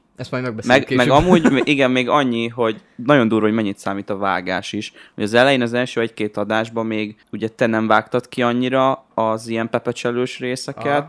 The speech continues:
Speaker 2: és utána még én se hallgattam meg, és én se vágtam ki.
Speaker 1: Aha.
Speaker 2: És így azok után, amiket ugye legutóbb már felvettünk, és meghallgattam, meg, meg, ö,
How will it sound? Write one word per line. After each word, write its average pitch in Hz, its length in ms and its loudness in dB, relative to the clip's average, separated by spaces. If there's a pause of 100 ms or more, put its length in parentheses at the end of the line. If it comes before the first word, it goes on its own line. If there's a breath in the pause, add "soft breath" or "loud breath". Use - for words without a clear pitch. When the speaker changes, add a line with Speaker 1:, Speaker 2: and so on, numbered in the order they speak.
Speaker 2:
és - 160 -8
utána 113 240 -4
még 113 160 -4
én 120 140 -2
se 120 140 -6
hallgattam 104 520 -2
meg, 104 160 -4
és 104 140 -10
én 107 120 -4
se - 160 -8
vágtam 98 500 -6
ki. - 120 -10
Speaker 1:
Aha. 120 200 -8 (160 loud breath)
Speaker 2:
És - 200 -8
így 120 160 0
azok 135 300 0
után, 110 260 -2
amiket 110 360 -6
ugye 107 140 -4
legutóbb 110 400 -2
már 101 160 -4
felvettünk, 107 600 -4
és 101 180 -10
meghallgattam, 104 800 -6
meg, 92 300 -8
meg, 92 240 -12
ö, 90 200 -6